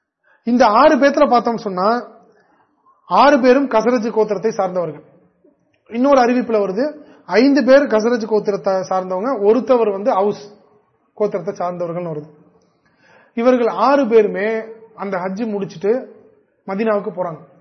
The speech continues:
அவர்களுடைய அழைப்பு பணியை மேற்கொள்றாங்க. நபி ஸல்லல்லாஹு அலைஹி வஸல்லம் சொல்லி தான் அனுப்புறாங்க,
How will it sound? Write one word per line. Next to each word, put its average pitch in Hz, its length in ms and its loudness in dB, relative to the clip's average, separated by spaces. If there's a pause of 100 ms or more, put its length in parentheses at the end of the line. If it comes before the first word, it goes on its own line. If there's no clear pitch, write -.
அவர்களுடைய 208 800 -4 (120)
அழைப்பு 220 360 -2
பணியை 208 300 -6
மேற்கொள்றாங்க. 170 520 -10 (560)
நபி 202 140 -10
ஸல்லல்லாஹு 233 200 -2
அலைஹி 214 80 2
வஸல்லம் 226 220 -10
சொல்லி 208 120 -2
தான் 208 180 -4
அனுப்புறாங்க, 170 280 -10